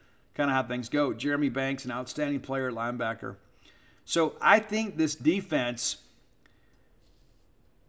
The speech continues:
will take a step forward and bring the team with them. I think you'll get a constant on offense, and then you'll bring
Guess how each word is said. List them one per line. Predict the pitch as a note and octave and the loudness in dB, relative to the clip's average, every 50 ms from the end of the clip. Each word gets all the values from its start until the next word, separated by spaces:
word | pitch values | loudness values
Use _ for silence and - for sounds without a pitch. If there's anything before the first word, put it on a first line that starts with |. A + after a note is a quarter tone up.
| _ _ - | _ _ -6
will | C3+ C#3+ D3+ | -4 -4 -4
take | - - F3 F3 - - | 0 2 2 2 4 2
a | C#3 | -2
step | - - E3 D#3 C3 - | 0 2 4 4 4 4
forward | - C3+ C3 C3+ C#3+ E3 F#3 F#3 F3 - - - - - _ - - _ _ - _ _ _ _ _ _ _ _ _ _ _ _ | 4 4 6 6 6 4 2 0 -2 -8 -20 -20 -20 -20 _ -20 -20 _ _ -20 _ _ _ _ _ _ _ _ _ _ _ _
and | - C#3+ D3 C#3+ | -2 0 0 4
bring | C3 D3+ D#3+ E3+ F3+ F3 | 6 6 6 6 6 4
the | D3+ D3 | 2 0
team | - - D#3 D#3 D#3 C3+ C3 | 0 -2 -2 0 0 2 2
with | C3+ C3 C3 A2+ | 2 0 0 0
them. | A2+ G2+ F2+ D#2+ | -4 -6 -4 -4
I | G2 B2 | -4 -4
think | - - D3+ D3 C#3+ - | 0 0 0 0 0 0
you'll | D3 C3+ | 0 0
get | B2+ D3 D3 | 2 0 0
a | C3+ - | 0 -2
constant | - - C#3+ D3 E3 F3+ - - - E3+ D#3+ C#3 | -2 -2 0 0 0 0 0 -2 -2 -4 -4 -2
on | B2 B2+ B2+ | -2 -2 0
offense, | A#2+ B2 D3+ - - - C3 G#2 F2 F2+ F2+ - - - - | 2 2 2 2 2 0 -4 -6 -8 -8 -10 -10 -10 -8 -6
and | B2+ B2 A#2+ | -6 -4 -4
then | C3 C3+ C#3+ | -2 0 0
you'll | C#3 C3 A#2+ | 0 0 0
bring | A2+ A2+ B2 C3+ C#3 C#3+ C#3 C#3 C#3 C3 - | 0 0 0 0 2 0 0 -2 -4 -4 -8